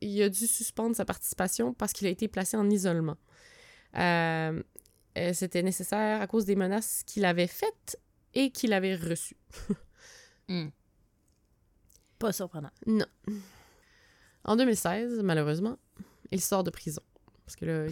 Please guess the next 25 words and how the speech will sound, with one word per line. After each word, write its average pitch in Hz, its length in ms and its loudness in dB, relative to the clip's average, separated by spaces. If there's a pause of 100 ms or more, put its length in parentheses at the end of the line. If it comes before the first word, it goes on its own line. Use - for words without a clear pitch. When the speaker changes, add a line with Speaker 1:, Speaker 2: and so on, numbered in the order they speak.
Speaker 1:
il 160 100 -2
a, - 80 -2 (300)
Speaker 2:
<laughs> 370 300 -2
Speaker 1:
il 202 140 4
a 170 40 6
Speaker 2:
Ça 190 120 0
Speaker 1:
fini 208 200 8
Speaker 2:
arrête 185 140 6
Speaker 1:
sa 180 60 0 (100)
Speaker 2:
jamais. 170 80 0
Speaker 1:
sentence. 175 520 0 (1040)
Euh, 214 300 6 (200)
mais 214 460 10
le 208 340 6 (160)
deux 220 100 6
mille 220 120 8
seize, 240 380 4
il 208 160 -2
sera 208 280 -2
étroitement, 226 480 -4
étroitement 254 560 0
surveillé 208 500 0
pendant 175 400 0
dix 165 440 -4
ans 175 100 -4